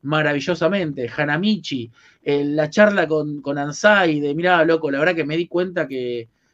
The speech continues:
que estabas haciendo un partido buenísimo, pero s-, así sí te dejo, me voy a arrepentir, y vos también. Mirá, viejo, tu momento de gloria fue en la selección, mi momento son estos treinta y un tomos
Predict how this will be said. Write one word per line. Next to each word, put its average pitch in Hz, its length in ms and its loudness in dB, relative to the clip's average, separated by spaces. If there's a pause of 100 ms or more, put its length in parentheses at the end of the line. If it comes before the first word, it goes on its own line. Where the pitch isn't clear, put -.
(120)
que - 60 -16
estabas 160 240 -2
haciendo 170 280 -8
un 151 80 -6
partido 156 400 0
buenísimo, 165 560 -2
pero 190 200 -8
s-, - 280 -16
así 131 260 -6
sí 156 160 -10
te 147 100 -4
dejo, 170 600 2
me 143 140 -8
voy 160 100 0
a 165 60 2
arrepentir, 156 680 -2
y 151 40 4
vos 151 140 0
también. 190 500 0 (380)
Mirá, 147 260 4
viejo, 147 400 0
tu 131 120 -10
momento 165 320 -2
de 151 60 4
gloria 156 300 4
fue 147 120 -4
en 143 40 -2
la 135 60 0
selección, 165 640 0 (500)
mi 131 160 -4
momento 147 600 0 (480)
son 143 260 0
estos 147 340 -2
treinta 123 380 -2
y 135 80 2
un 143 140 -2
tomos 139 500 -6